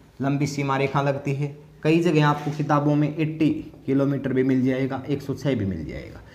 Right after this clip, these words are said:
तो यहाँ पे इसको छोड़ करके, क्योंकि जो सीमा रेखा अफगानिस्तान के साथ में है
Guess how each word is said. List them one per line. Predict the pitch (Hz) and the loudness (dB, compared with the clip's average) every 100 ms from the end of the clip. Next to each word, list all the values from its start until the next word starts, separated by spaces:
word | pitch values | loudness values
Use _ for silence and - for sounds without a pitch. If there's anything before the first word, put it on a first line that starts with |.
| - - - | -20 -6 4
तो | 151 147 | 6 6
यहाँ | 143 131 147 | 4 4 4
पे | 151 180 156 | 4 2 4
इसको | 196 - 220 | 0 2 2
छोड़ | 214 185 196 | 4 6 6
करके, | 196 185 160 | 6 0 0
क्योंकि | 151 185 190 185 - - - | 0 0 0 -4 -6 -12 -6
जो | 147 165 | 0 2
सीमा | 165 156 170 | 4 4 4
रेखा | 180 190 190 | 4 4 2
अफगानिस्तान | 156 170 180 185 175 170 | 2 0 0 2 2 2
के | 165 | 0
साथ | 156 147 147 | 2 2 2
में | 151 | 0
है | 147 | 0